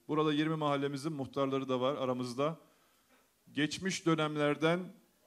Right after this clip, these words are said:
Büyükşehir Belediye marifetiyle alamadığımız yatırımları iki bin on dokuz, otuz bir Mart ve yirmi üç Haziran sürecinden sonra biriktirmiş olduğumuz alacaklarımızın altyapıda hepsini almaya gayret gösteriyoruz.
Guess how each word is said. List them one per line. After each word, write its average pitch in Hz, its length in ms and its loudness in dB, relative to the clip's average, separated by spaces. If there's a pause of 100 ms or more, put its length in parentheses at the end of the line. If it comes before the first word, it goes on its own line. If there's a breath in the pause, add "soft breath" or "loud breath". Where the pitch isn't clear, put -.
(680)
Büyükşehir 160 540 2
Belediye 151 360 0
marifetiyle 147 760 0
alamadığımız 139 720 0
yatırımları 143 600 0
iki 139 220 -4
bin 151 80 4
on 165 200 2
dokuz, 147 480 -2
otuz 139 360 -4
bir 165 80 6
Mart 143 300 0
ve 139 60 0
yirmi 143 240 0
üç 156 140 -2
Haziran 139 380 0
sürecinden 139 600 0
sonra 147 500 0 (360 soft breath)
biriktirmiş 151 640 0
olduğumuz 135 640 -2 (100)
alacaklarımızın 139 960 0
altyapıda 143 720 2
hepsini 165 600 2 (420 loud breath)
almaya 170 420 12
gayret 170 440 12
gösteriyoruz. 160 520 10